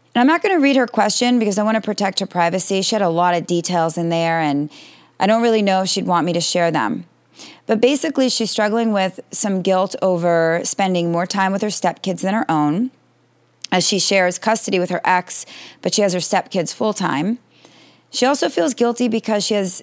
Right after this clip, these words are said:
difficulties feeling love for one of her stepkids. She struggles with guilt over her parenting decisions in general.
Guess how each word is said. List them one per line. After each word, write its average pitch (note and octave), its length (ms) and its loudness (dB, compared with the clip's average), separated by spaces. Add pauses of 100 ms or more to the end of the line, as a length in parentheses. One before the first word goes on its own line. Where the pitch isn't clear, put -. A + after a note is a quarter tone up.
difficulties A#3 600 -2
feeling G3+ 320 -2
love F#3+ 460 0
for - 260 -4
one F#3 160 2
of E3+ 100 -4
her F3 60 -4
stepkids. E3+ 840 -2 (600)
She G#3 140 -2
struggles F#3+ 400 0
with F#3+ 180 -2
guilt F#3+ 280 0
over F#3 180 0
her F#3+ 140 0
parenting F3 580 -2
decisions E3 540 -2
in E3+ 100 -2
general. F3 500 -2